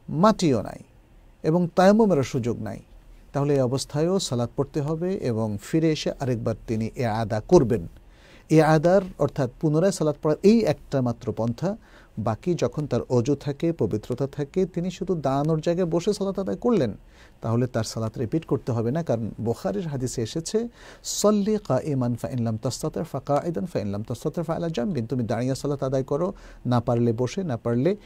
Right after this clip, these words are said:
শুয়ে। অর্থাৎ এখানে না পারার শর্তটা যখন আমাদের উপর বর্তাবে, তখন আমরা দাঁড়াতে পারছি না, ফলে বসে পড়ব, বসে পারছি না, শুয়ে পড়ব। কিন্তু সেটাকে রিপিট করার তো কোনো সুযোগ নেই, এটা তো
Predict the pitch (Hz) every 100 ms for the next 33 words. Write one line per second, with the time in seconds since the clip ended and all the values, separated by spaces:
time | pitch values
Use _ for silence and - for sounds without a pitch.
0 | - - - - 196 117 - - - -
1 | 143 139 165 156 160 175 170 123 117 127
2 | 143 - 160 185 196 - 202 202 208 185
3 | 190 180 180 180 175 170 - - - -
4 | - - 147 156 151 160 127 131 - 185
5 | 139 120 190 233 226 208 214 214 - -
6 | - - 175 202 233 196 - 208 214 240
7 | 254 196 170 - - 131 165 214 135 -
8 | 170 - - 104 160 - - - - -
9 | - - - - - 131 - 127 135 131
10 | 113 147 208 226 - 208 208 214 202 -
11 | 220 214 139 120 117 135 170